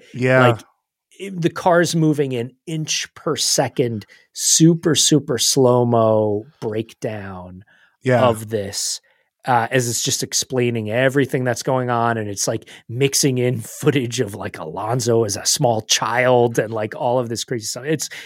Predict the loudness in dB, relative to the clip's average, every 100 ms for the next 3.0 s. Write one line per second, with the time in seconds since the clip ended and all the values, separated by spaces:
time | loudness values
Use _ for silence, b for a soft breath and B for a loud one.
0 | B -2 -2 2 4 6 6 4 0 2
1 | 0 0 -4 -6 -4 -4 -2 -4 -4 -2
2 | -2 -2 -8 -12 -12 -6 -4 -4 -6